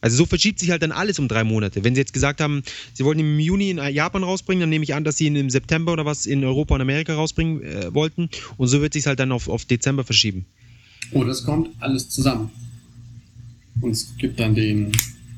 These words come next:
Speaker 2: weltweit Launch.
Speaker 1: Und den ultimativen, äh,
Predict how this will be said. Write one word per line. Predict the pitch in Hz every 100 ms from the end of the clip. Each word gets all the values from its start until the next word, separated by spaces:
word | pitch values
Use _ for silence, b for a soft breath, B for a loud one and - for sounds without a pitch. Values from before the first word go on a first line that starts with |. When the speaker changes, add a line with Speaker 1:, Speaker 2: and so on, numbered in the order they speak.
| - -
Speaker 2:
weltweit | 107 113 110 104 107 107
Launch. | - - - - - -
Speaker 1:
Und | 131 113
den | 120 -
ultimativen, | 143 123 123 117 - 117 104 107 101 - - _ - - -
äh, | 104 104 98 98